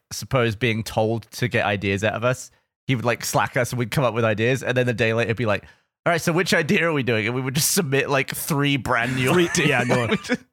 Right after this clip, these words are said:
Speaker 2: One, one thing I wanted to do was I wanted to have a big wall. Uh, I wanted to call it the Wall of a Thousand Ians.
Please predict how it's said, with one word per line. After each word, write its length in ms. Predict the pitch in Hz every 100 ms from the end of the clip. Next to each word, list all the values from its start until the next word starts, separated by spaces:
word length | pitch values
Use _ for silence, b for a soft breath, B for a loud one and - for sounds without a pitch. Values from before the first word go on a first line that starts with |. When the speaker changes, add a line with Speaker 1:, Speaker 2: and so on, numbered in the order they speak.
| _
Speaker 2:
One, 400 | 139 190 220 220
one 180 | 185 240
thing 160 | 262 202
I 140 | 160
wanted 300 | 180 190 160
to 60 | 135
do 240 | 123 131
was 140 | 127 135
I 60 |
wanted 240 | 151 165 151
to 60 |
have 120 | 135
a 60 | 131
big 240 | 117 143
wall. 640 | 131 131 139 131 113 110 -
Uh, 120 | 123 127
I 40 |
wanted 120 | 156
to 80 | 143
call 100 | 156
it 60 | 127
the 60 |
Wall 260 | 123 143 151
of 80 | 131
a 60 |
Thousand 420 | - 127 131 123
Ians. 500 | 135 123 101 98 101